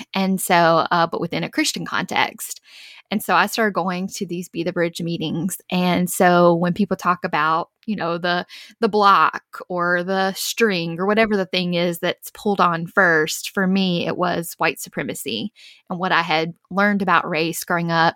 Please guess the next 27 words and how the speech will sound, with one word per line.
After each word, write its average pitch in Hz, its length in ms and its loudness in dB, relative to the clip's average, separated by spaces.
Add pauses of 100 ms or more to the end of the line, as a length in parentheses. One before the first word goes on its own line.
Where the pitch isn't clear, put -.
especially - 480 -2
in 170 320 0
South - 260 -2
Carolina 156 600 -4
in 170 160 0
the 165 260 -2
United 170 440 -2
States. - 460 -4
And 175 160 -4
so 180 420 4 (720)
once 277 240 2
I 330 60 6
started 214 360 4
to 196 40 -4
see 180 580 0 (300)
that 180 640 0 (480)
these 190 480 -6
subtle 226 600 2
beliefs 190 480 -4
that 185 100 -8
I 170 160 -2
held 165 640 -4 (1160)
that 190 180 2
are 190 80 2
very 196 240 4
dangerous, 170 720 -2
uh, 175 320 -2